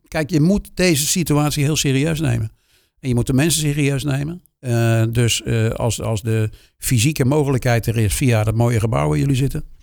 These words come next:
ehm, en, en, en Mark Wilson of iemand anders kan regelen dat er één keer per week of weet ik veel hoeveel, hoe vaak gewoon een spreekuur is. Want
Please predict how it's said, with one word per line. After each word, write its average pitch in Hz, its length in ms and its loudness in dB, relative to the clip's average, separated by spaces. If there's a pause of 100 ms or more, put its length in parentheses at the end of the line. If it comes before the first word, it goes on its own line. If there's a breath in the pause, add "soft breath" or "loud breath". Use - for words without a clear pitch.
(440)
ehm, 107 580 -4 (180)
en, 113 400 -6
en, 107 260 -8
en 113 120 -10
Mark 107 220 -8
Wilson 113 540 -2
of 104 160 -4
iemand 104 240 0
anders 117 360 0
kan 113 200 2
regelen 104 420 2
dat 104 200 -2
er 104 160 -4 (340 soft breath)
één 120 220 -2
keer 107 260 2
per 110 180 0
week 117 320 0
of 101 240 -4
weet 107 240 -4
ik 117 120 -6
veel 110 180 -2
hoeveel, 110 400 -2
hoe 110 140 0
vaak 117 500 0
gewoon 117 260 -2
een 113 60 0
spreekuur 143 380 0
is. 135 160 -2
Want 127 300 -2